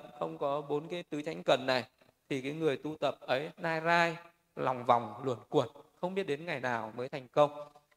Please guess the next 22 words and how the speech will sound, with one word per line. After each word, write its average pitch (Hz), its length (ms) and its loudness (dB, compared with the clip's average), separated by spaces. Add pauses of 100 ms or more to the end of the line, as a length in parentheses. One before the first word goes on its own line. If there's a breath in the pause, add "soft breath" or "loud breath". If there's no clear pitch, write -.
(140)
Ờ, 127 280 0
còn 120 280 -6
nếu 127 160 -8
như 156 140 -10
có 127 220 -4
cái 160 320 -10 (100)
bốn 147 220 -4
cái 175 100 -8
chánh 151 220 -10
cần 117 280 6
này, 117 140 2 (340)
hay 156 220 0
là 127 120 -4
có 117 160 -2
cái 156 180 -4
sự - 220 -8
tinh 147 180 -6
tấn 135 260 0
này, 143 160 4 (420)
hiểu 110 260 -2
được 123 240 -2
cái, 131 160 -4